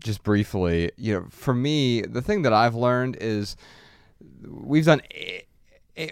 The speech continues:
this is our eighth year, and we've basically done eight tours in, in those eight years, right? And in doing that,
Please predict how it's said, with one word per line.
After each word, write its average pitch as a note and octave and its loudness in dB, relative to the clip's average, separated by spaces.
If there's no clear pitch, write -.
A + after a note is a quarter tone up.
this F3+ 2
is F3+ 4
our D3+ 8
eighth C#3+ 2
year, B2+ 6
and A#2 2
we've A2 0
basically A#2+ 2
done A2+ 0
eight A2 -4
tours G2+ 0
in, F#2+ -4
in G2 -4
those F#2 0
eight F#2 -4
years, F2+ -2
right? F#2+ 2
And G2+ 2
in A#2 2
doing A#2+ 4
that, E2 0